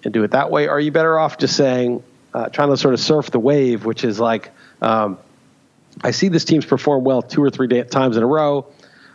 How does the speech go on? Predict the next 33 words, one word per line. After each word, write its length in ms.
but 80
I 60
see 180
the 100
tide 340
turning." 400
And 100
I 80
used 260
to 60
just 180
be 120
like 180
that. 160
I 100
just 160
sort 160
of 60
get 120
a 40
feel 320
for, 560
okay, 300
like, 260
it 220
would 120
just, 160
it's 160
just 160
like 140
a 40
sense 480
of 580